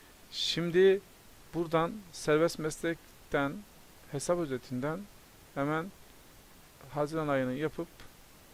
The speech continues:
sistemden al diyelim. Evet, bununla ilgili yirmi sekiz bin lira karımız görünüyor. Yirmi sekiz bin dört yüz on lira kar görünüyor. E, gördüğünüz gibi gelir gider dengesini bu şekilde oluşturdu.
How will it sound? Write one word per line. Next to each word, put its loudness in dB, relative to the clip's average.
sistemden -4
al 0
diyelim. -2
Evet, 8
bununla 2
ilgili 2
yirmi 0
sekiz -4
bin -2
lira 4
karımız 4
görünüyor. -4
Yirmi -6
sekiz -10
bin -6
dört 0
yüz -6
on -2
lira -2
kar -4
görünüyor. -6
E, 2
gördüğünüz 0
gibi -6
gelir -2
gider 2
dengesini -4
bu -10
şekilde -6
oluşturdu. -6